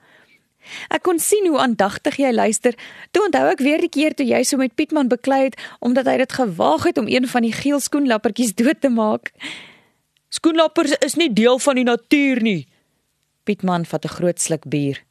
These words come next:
hoes 'n slag. "Die goed vlieg mos in die lug." Oor kan die vuur kom 'n donker kerel met 'n blikkie koeldrank in elke hand tot dig by Gertjie. "Jou koeldrank, my lief."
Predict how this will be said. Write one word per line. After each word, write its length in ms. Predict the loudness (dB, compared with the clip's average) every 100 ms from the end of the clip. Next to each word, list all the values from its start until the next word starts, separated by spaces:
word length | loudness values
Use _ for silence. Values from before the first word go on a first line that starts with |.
| _ _
hoes 240 | -4 -2
'n 60 | -2
slag. 420 | -2 -2 -2 -6 _ -14 -12 -4
"Die 100 | -2
goed 240 | 0 0 0
vlieg 300 | 0 0 2
mos 260 | 2 2
in 80 | 2
die 120 | 2
lug." 440 | 2 2 2 -4 -16 _ _ _ _ _ _ _ _ _ _ _ _ -2
Oor 160 | -2
kan 140 | 0 -2
die 100 | -2
vuur 320 | -2 -2 -2
kom 180 | -4 -2
'n 60 |
donker 360 | 0 0 0 -2
kerel 360 | 0 0 0 -2
met 180 | -4
'n 60 | -4
blikkie 280 | -4 -6 -6
koeldrank 480 | -2 0 0 -2 -4
in 160 | -8
elke 320 | -2 -2 -2 -2
hand 360 | -2 -4 -8 -20 _
tot 240 | -4 -2 -2
dig 200 | -4 -2
by 140 | -2
Gertjie. 560 | -2 -4 -4 -6 -12 -12 _ _ _ _ _ _ _ _ _ _ _ _ _ _ _ _ -2
"Jou 180 | -2
koeldrank, 500 | 0 -2 0 0 0
my 120 | 0 0
lief." 360 | 0 -2 -8